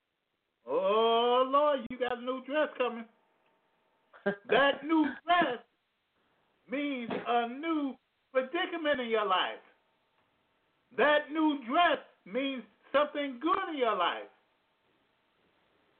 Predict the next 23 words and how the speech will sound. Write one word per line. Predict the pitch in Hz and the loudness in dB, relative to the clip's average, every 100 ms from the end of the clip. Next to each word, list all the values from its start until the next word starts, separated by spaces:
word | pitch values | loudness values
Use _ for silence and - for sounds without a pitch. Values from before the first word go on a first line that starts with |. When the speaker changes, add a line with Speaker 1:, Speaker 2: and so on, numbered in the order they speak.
| _ 226 | _ -10
Speaker 1:
You | 214 294 | -4 0
will | 247 | 2
have | 233 233 226 | 2 2 2
a | 170 185 | -2 -2
new | 247 320 285 233 196 | -2 0 0 -2 2
dress. | 277 254 - - _ _ _ _ _ _ _ - - - _ _ _ _ _ _ _ - | 4 4 0 -8 _ _ _ _ _ _ _ -20 -20 -20 _ _ _ _ _ _ _ -8
You | 233 | -4
have | 226 208 | -4 -4
a | |
new | 254 277 | -10 -8
dress. | 247 226 202 | -4 -4 -6
In | 196 - | -12 -4
fact, | 262 254 - - _ _ _ _ _ _ _ _ _ | -2 0 -4 -16 _ _ _ _ _ _ _ _ _
man, | 175 - - | -14 -14 -8
people | 247 285 214 - | -4 -4 -6 -8
be, | 208 - _ _ _ _ _ _ - | -10 -14 _ _ _ _ _ _ -4
they'll, | 196 226 220 170 180 208 143 147 143 | 0 2 2 0 0 0 -6 -10 -2
they'll | 175 208 | -2 -2
be | 135 101 120 | -8 -10 -2
jealous. | 196 269 - _ _ _ _ _ _ _ _ - | -2 -2 -8 _ _ _ _ _ _ _ _ -8
They'll | 135 156 | -4 -4
be | 143 117 127 | -6 -12 -6
jealous. | 208 214 | -4 -4